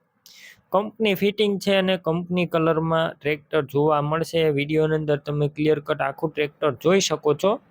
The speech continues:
બાકી તમે રૂબરૂ સ્થળ ઉપર જઈ ટેસ્ટ ડ્રાઈવ લઈ ટ્રેક્ટરની ચેક કરી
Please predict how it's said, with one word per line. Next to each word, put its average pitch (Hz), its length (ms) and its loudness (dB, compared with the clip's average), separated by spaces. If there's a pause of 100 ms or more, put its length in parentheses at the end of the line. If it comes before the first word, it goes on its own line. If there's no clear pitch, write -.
(1800)
બાકી 151 420 0 (220)
તમે 151 320 0
રૂબરૂ 160 400 2
સ્થળ 156 320 0
ઉપર 156 260 -2
જઈ 165 300 2
ટેસ્ટ 143 320 -4
ડ્રાઈવ 147 280 2
લઈ 165 140 2
ટ્રેક્ટરની 139 640 -4 (280)
ચેક 160 180 -2 (160)
કરી 151 240 0